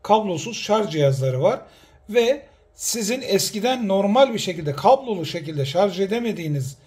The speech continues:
kadar bir güç de kablosuz bir şekilde telefonum şarj olabiliyor arkadaşlar. Buna sadece telefonlar değil, artık bazı aydınlatma lambaları kablosuz bir şekilde asılı duruyormuşçasına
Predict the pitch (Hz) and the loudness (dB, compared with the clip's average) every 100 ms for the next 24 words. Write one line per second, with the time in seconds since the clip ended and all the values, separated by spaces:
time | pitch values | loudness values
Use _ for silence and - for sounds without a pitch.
0 | _ _ _ - 175 190 196 160 170 190 | _ _ _ -4 4 6 6 2 0 -2
1 | 143 151 247 - 190 320 - _ _ _ | -2 -6 -8 -10 -8 -8 -10 _ _ _
2 | - 294 233 196 135 156 202 - 180 170 | 2 4 4 -4 -6 -10 -8 -8 -8 -8
3 | 226 254 202 208 156 180 240 - _ _ | -8 -4 -2 -2 -2 -6 -8 -12 _ _
4 | - - 208 233 196 196 208 185 180 156 | -10 0 0 0 0 4 4 4 4 4
5 | 139 135 127 117 - 262 - _ _ _ | 4 0 -4 -6 -6 -8 -8 _ _ _
6 | _ 165 196 226 214 214 226 202 - 196 | _ 0 2 2 4 4 2 -2 -2 0
7 | 190 196 196 196 190 226 196 233 - _ | 0 0 -2 -2 -2 -2 -4 -6 -16 _
8 | _ - 175 180 190 190 - _ _ 139 | _ 0 4 4 2 -10 -16 _ _ 4
9 | 165 175 156 170 156 - - 151 160 165 | 6 8 6 0 0 -4 -2 2 4 2
10 | 160 160 - 165 160 160 156 151 151 147 | 0 -2 -2 0 2 2 2 2 0 2
11 | 170 147 151 135 147 143 131 143 135 143 | 0 2 -2 -4 -4 -4 -4 -4 -4 0
12 | 147 143 - - - - 175 165 180 202 | 0 -2 -6 -20 -20 -2 0 0 2 2
13 | 175 175 185 202 175 139 - _ - 143 | 2 0 2 2 0 -6 -10 _ 0 2
14 | - 139 135 - | 2 2 2 0